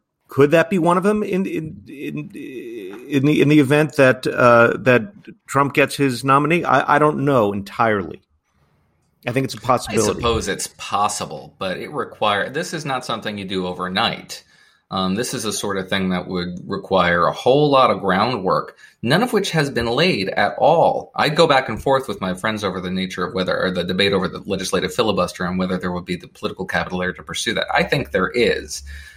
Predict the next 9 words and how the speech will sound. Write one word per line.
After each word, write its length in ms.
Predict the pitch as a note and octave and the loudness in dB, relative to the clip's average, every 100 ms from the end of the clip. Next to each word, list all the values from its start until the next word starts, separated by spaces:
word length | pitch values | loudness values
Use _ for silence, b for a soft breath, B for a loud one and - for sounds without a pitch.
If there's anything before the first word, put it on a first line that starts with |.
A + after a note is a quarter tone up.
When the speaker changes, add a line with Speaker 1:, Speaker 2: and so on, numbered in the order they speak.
| B | B
Speaker 2:
because 240 | A#2 B2+ | 0 2
we've 100 | A#2+ | 2
been 180 | G#2+ A2 | 0 -2
talking 520 | - - C4+ D#4+ F3 | 0 2 4 4 2
about 260 | G#2+ F#2 F2+ | 2 2 2
it 140 | F2+ | -2
for 160 | - F2+ | -2 -2
a 100 | E2 | -2
decade. 440 | E2+ E2 D2 - | -4 -4 -6 -8